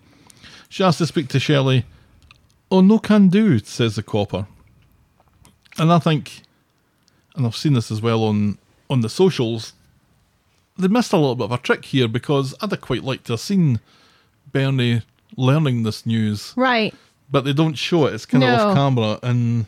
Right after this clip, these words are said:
Speaker 2: Yeah.
Speaker 1: I think they missed a trick.
Speaker 2: Yeah, but it's interesting because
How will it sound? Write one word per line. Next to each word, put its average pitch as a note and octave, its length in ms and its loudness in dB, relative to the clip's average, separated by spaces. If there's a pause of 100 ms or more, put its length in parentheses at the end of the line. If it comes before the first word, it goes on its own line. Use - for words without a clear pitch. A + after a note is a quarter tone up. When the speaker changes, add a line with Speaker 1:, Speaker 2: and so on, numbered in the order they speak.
(220)
Speaker 2:
Yeah. G3+ 420 0 (840)
Speaker 1:
I F3+ 40 0 (100)
think F3+ 140 2
they D#3 60 2
missed C#3+ 200 2
a D3 60 0
trick. - 360 -2 (120)
Speaker 2:
Yeah, D4+ 340 0 (360)
but E4 240 -4
it's E4 200 -6
interesting D4 560 -2
because A#3 580 -2